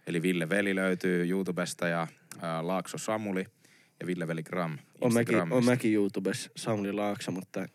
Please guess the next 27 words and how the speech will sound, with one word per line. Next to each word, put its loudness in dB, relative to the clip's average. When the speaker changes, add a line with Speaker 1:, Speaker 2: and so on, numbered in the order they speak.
Speaker 2:
mulla 2
on 2
neljäkymmentäyksi 0
tilaajaa. -4
Speaker 1:
Mhm. -10
Speaker 2:
Suhteessa 0
mulla 2
on 6
enemmän 2
tilaajia 0
kuin -16
sulla, -4
koska -10
mullahan 0
ei 0
oo 0
yhtään -2
videoa. -4
Speaker 1:
Niin, -8
niin. -4
Pitikö -10
se -10
ni-, -8
se, -12
niin, -20
joo, -20
kyllä. -20